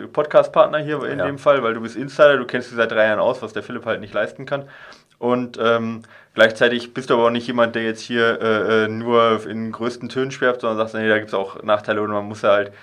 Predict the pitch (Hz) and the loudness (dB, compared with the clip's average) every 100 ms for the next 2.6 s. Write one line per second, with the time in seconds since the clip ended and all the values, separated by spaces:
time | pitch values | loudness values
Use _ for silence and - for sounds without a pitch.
0 | - - - 87 - 104 98 104 98 82 | -20 -18 -8 -8 -8 -16 2 4 4 0
1 | - - 90 90 98 101 - 98 95 - | -4 -16 -14 -10 -10 -10 -6 -6 2 2
2 | - - 117 107 104 | 2 -4 -2 4 4